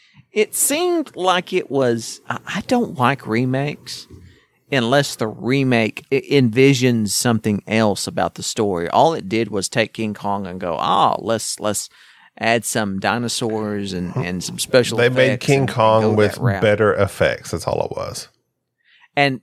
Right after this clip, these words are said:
Speaker 1: and Jack Black was miscast. Like,
Speaker 2: Yes.
Speaker 1: why is Jack
Speaker 2: Super
Speaker 1: Black in that
Speaker 2: serious.
Speaker 1: show?
Speaker 2: Super serious Jack Black.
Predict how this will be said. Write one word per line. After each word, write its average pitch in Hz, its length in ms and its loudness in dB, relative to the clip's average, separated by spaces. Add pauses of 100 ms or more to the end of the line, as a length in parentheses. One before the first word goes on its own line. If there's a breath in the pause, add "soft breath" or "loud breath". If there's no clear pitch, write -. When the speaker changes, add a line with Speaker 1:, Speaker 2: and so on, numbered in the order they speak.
Speaker 1:
and 113 220 -2
Jack 135 340 0
Black 98 400 -2
was 87 180 -6
miscast. 78 800 -6 (180)
Like, 98 160 -2
Speaker 2:
Yes. 80 280 2
Speaker 1:
why 123 280 -2
is - 120 -8
Jack 101 180 -2
Speaker 2:
Super 131 100 4
Speaker 1:
Black 92 100 -2
in - 40 4
that - 40 -2
Speaker 2:
serious. 92 480 4
Speaker 1:
show? 85 160 -6
Speaker 2:
Super 151 360 0
serious 104 440 2
Jack 85 340 0
Black. 80 300 0